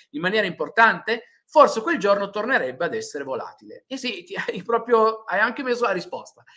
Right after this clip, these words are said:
Cioè, sì, è proprio così. Cioè, se un giorno Bitcoin si ferma e non cresce più, molto probabilmente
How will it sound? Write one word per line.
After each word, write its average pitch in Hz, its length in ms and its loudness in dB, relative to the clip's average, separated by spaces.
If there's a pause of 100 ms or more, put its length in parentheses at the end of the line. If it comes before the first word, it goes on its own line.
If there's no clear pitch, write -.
(100)
Cioè, - 160 -20
sì, 330 140 -2
è 269 60 -2
proprio 339 240 0
così. 220 340 -6 (320)
Cioè, 175 300 2
se 269 380 0
un 220 120 -6
giorno 196 340 0
Bitcoin 170 460 0
si - 220 -14
ferma 147 500 -2
e 175 160 -4
non 160 160 -6
cresce 156 300 -12
più, 123 200 -12 (200)
molto 185 400 -4
probabilmente 147 800 -6